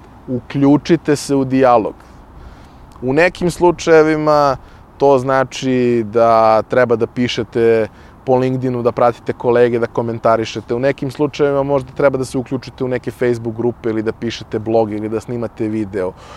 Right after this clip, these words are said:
U nekim trećim slučajevima možda treba da prezentujete svoje radove na nekim relevantnim sajtovima.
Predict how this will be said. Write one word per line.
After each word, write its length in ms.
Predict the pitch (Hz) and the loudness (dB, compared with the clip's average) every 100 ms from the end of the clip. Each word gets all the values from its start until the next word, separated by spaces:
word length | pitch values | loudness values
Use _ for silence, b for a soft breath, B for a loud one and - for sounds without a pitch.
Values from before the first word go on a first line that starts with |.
| B - | B -10
U 80 | 131 | -4
nekim 300 | 175 - 170 | -4 -4 -4
trećim 440 | 185 196 - 175 | -2 -2 -2 -6
slučajevima 680 | - 185 175 - 175 170 160 | -4 -4 -4 -2 -2 -2 -4
možda 300 | 156 156 156 | -2 -2 -2
treba 300 | 143 156 147 | -2 -2 0
da 100 | 147 139 - - | -2 -4 -6 0
prezentujete 720 | 147 143 160 151 143 131 131 | 2 2 0 -2 -2 -2 -4
svoje 360 | - 143 143 131 | -4 2 4 4
radove 580 | 127 135 147 139 127 117 B B B | 2 2 0 0 0 -2 B B B
na 120 | 127 127 | -6 -2
nekim 340 | 135 - 131 | -2 -2 -2
relevantnim 540 | 123 123 127 127 127 | 0 2 0 -2 -8
sajtovima. 560 | 117 120 117 123 107 78 | -2 0 0 -2 -4 -8